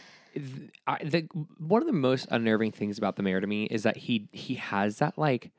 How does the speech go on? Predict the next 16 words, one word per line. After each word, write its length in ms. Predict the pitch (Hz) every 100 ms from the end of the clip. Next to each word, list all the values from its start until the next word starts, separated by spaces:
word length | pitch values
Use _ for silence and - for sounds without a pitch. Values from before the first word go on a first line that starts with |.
| _ _ _ _ _ -
that, 180 | 117 113
like, 240 | 107 - - _ _
like, 480 | 110 101 104 95 - _ _ _ _ _ _ - - - - -
man-child 840 | 104 98 107 107 107 - 104 104 101
energy 600 | 98 98 104 113 110 -
in 160 | 113 104
terms 280 | - 104 101
of, 120 | 95
like, 240 | 101 101 -
he 160 | 120
just 180 | 120 131
seems 120 | 139
like 100 | 151
a 40 | 160
little 280 | 127 110 107
boy 340 | 104 98 107